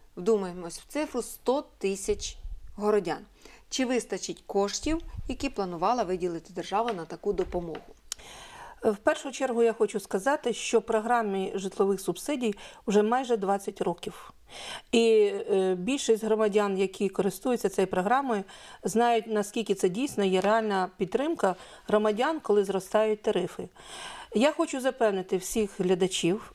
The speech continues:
Speaker 2: які дивляться нашу передачу, що коштів вистачить, тому що, е, один мільйон двісті тисяч, е, домогосподарств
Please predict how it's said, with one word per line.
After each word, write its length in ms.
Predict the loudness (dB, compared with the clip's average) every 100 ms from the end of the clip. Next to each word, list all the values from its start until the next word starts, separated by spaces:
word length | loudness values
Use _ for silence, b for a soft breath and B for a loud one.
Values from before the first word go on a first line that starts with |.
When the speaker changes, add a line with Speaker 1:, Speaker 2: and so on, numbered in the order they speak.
| 2
Speaker 2:
які 400 | 2 2 2 2
дивляться 540 | 2 2 2 -2 -2
нашу 280 | 0 0 -2
передачу, 640 | 0 0 2 0 0 -10 -10 B B B
що 340 | -2 2 2
коштів 580 | 2 0 -2 -2 -4 2
вистачить, 680 | 4 4 2 -8 -8 -12 -14 B B B
тому 340 | 2 2 0 -6
що, 500 | -2 2 2 2 -4 -2
е, 800 | 2 2 2 2 2 2 2 0 -8 _ _ 2
один 480 | 4 4 0 0 -2
мільйон 640 | -2 2 2 4 2 0 -4
двісті 500 | -4 0 0 0 -4
тисяч, 540 | 2 2 2 -4 -6 -2
е, 400 | 0 2 2 2
домогосподарств 960 | 2 2 2 -2 -4 -2 0 0 -2